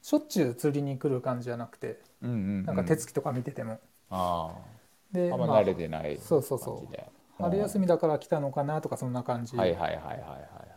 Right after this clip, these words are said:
Speaker 2: い。
Speaker 1: で、
Speaker 2: うん。
Speaker 1: あのー、こっちは、あの、サビ-、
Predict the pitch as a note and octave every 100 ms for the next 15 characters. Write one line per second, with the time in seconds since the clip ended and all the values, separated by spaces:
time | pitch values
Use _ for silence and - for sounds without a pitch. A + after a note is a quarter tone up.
0 | - G#3 E3 A2+ - _ - G2+ F2 -
1 | A#2+ A#2+ A#2+ A#2+ - - - F#3+ G3 -
2 | - A#2 A#2 - D3+ F3